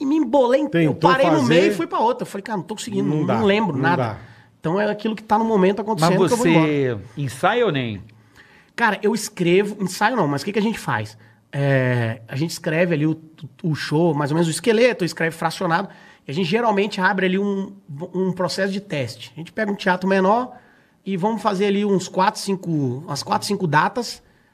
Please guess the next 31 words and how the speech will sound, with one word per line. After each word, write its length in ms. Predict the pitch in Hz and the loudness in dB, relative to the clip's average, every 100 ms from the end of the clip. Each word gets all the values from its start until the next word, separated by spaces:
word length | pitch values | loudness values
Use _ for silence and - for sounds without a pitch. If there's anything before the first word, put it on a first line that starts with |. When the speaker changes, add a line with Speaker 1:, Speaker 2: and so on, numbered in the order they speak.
| _ _ _ | _ _ _
Speaker 1:
pra 140 | 190 | -8
testar. 520 | 190 - 262 - 190 131 | -4 0 0 2 0 2
Speaker 2:
Pra 100 | 139 | 0
Speaker 1:
Então, 140 | 165 | 2
Speaker 2:
pegar 200 | 147 156 | 2 4
o 80 | 185 | 2
jeito, 380 | 113 143 180 185 | 2 2 4 2
Speaker 1:
e 40 | 190 | 0
o 40 | |
Speaker 2:
pra 200 | 139 - | 2 2
Speaker 1:
público 240 | 285 - 247 | 2 0 0
já 140 | 269 | -2
sabe 320 | - 233 160 | 0 -2 -2
que 80 | 139 | -4
a 40 | |
gente 120 | 139 143 | -6 -6
tá 100 | 151 | -6
testando. 320 | 147 - 123 | -6 -8 -8
Então 120 | 202 | -6
a 40 | |
gente 120 | 240 247 | -6 -4
vai 100 | 254 | -6
com 60 | |
um 40 | 254 | -4
caderninho 400 | 247 226 202 247 | 0 2 2 2
meio 140 | 233 | 2
ali, 280 | 220 247 254 - - _ - | 2 0 -2 -10 -20 _ -2
tal, 240 | 233 220 | 0 0
conta 260 | - 220 214 | -2 -2 -2
a 40 | |
história, 680 | - - 208 240 220 208 | -4 0 2 2 2 0